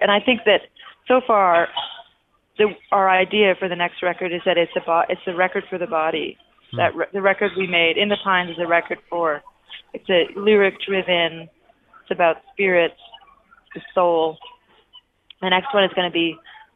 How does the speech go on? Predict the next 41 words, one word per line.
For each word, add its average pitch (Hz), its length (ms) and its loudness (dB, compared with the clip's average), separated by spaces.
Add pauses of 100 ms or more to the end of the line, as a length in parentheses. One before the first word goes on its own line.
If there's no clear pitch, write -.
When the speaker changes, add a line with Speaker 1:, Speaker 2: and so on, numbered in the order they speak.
(460)
Speaker 1:
a - 40 -4
lot 202 280 2
less 190 160 0 (100)
lyric-driven 180 760 -2
and 180 180 -8
much 180 140 -4 (100)
more. 180 200 -4
And 214 100 -2
I, 220 160 2
I, - 260 2
I 233 40 4
like 240 180 2
the 262 60 4
idea 220 260 4
that 185 120 2
every 214 340 2
song 202 260 2
is 180 60 -6 (100)
supposed 190 260 -6
to 202 80 -6
make 185 260 -4 (120)
you 185 220 -4 (400)
wanna 180 400 0
move. 180 500 -6 (200)
Doesn't 185 320 -8
mean 170 240 -10
that 156 100 -16
you 170 120 -10
have 175 180 -2
to - 100 -10
move 165 280 -12 (380)
fast, 147 360 2 (1040)
but 202 80 -4 (120)
that 190 120 2
it 180 140 -2
be 190 120 0
a 175 60 -2
really 165 360 -2 (100)
kind 160 140 -6
of 156 100 -4 (440)
corporeal 180 760 -4